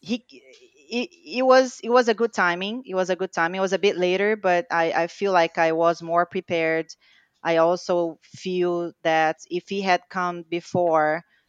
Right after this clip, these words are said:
my life, me, myself, I don't think so much, uh, from my husband's perspective, but I had the chance to,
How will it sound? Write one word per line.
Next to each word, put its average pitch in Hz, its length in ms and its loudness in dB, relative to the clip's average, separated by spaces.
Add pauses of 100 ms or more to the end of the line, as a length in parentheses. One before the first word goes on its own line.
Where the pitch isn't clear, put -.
(140)
my 165 240 2
life, 156 540 0 (340)
me, 208 300 -2
myself, 170 640 0
I 165 120 0
don't 175 160 -6
think 170 240 -12
so - 320 -2
much, 170 500 -4 (420)
uh, 147 500 -6 (300)
from 180 240 -2
my 165 100 0
husband's 170 440 -4
perspective, 156 720 -6
but 156 200 -4
I 160 220 0
had 175 300 0
the 156 80 -4
chance 170 480 -10
to, 160 240 -10